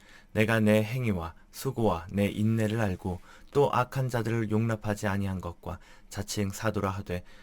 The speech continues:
아닌 자들을 시험하여 그의 거짓된 것을 그 내가 드러낸 것과 또 내가 참고 내 이름을 위하여 견디고 게으르지 아니한 것을 아노라.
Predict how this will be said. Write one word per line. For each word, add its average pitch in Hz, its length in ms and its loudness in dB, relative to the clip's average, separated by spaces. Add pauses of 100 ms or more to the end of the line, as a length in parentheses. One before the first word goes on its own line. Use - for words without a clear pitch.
(180)
아닌 139 320 0
자들을 127 340 -2
시험하여 107 640 -2
그의 98 240 -2
거짓된 101 560 -2
것을 98 380 -4 (460)
그 120 180 -4 (160)
내가 113 480 4
드러낸 123 400 0
것과 85 420 -10 (420)
또 143 120 0
내가 117 240 2
참고 101 640 -4
내 98 140 0
이름을 98 360 0
위하여 87 300 -2
견디고 113 680 -2
게으르지 113 500 -2
아니한 107 380 0
것을 98 260 -2
아노라. 80 360 -6